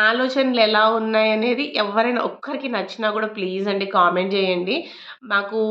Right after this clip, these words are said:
నాకు కామెంట్స్ ఎవరైనా చేస్తారేమో అని చాలాసార్లు వెయిట్ చేస్తాను.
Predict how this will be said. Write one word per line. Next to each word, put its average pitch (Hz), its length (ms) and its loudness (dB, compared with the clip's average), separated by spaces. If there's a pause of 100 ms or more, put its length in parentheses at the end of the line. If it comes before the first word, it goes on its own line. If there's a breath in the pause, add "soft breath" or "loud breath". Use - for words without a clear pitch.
(460 loud breath)
నాకు 233 280 -10
కామెంట్స్ 233 580 2 (120)
ఎవరైనా 226 420 4
చేస్తారేమో 226 1500 -2
అని 233 220 2
చాలాసార్లు 202 640 2
వెయిట్ 180 260 -2
చేస్తాను. 214 520 -2